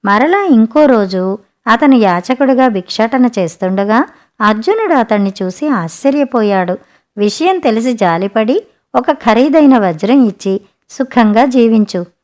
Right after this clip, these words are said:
అన్నాడు. అతను ఈసారి జాగ్రత్తగా ఆ వజ్రాన్ని ఇంటికి తీసుకెళ్లి గదిలో మూలనున్న ఒక కుండలో దాన్ని దాచిపెట్టి ఆ రాత్రి నిద్రించాడు. తెల్లవారి లేచి చూసేసరికి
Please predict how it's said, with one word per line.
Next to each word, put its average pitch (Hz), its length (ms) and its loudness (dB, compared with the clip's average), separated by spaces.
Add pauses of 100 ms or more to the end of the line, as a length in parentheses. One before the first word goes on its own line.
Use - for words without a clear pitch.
(140)
అన్నాడు. 202 460 0 (340)
అతను 320 260 0
ఈసారి 233 480 2
జాగ్రత్తగా 240 760 0
ఆ 269 180 4
వజ్రాన్ని 208 760 0 (300)
ఇంటికి 262 340 2
తీసుకెళ్లి 185 760 -6 (400)
గదిలో 208 500 2 (320)
మూలనున్న 320 580 4
ఒక 214 220 0
కుండలో 202 540 0
దాన్ని 208 340 0
దాచిపెట్టి 196 800 -4 (500)
ఆ 285 160 4
రాత్రి 247 380 2
నిద్రించాడు. 185 680 0 (400)
తెల్లవారి 262 560 2
లేచి 196 440 -4
చూసేసరికి 185 840 -6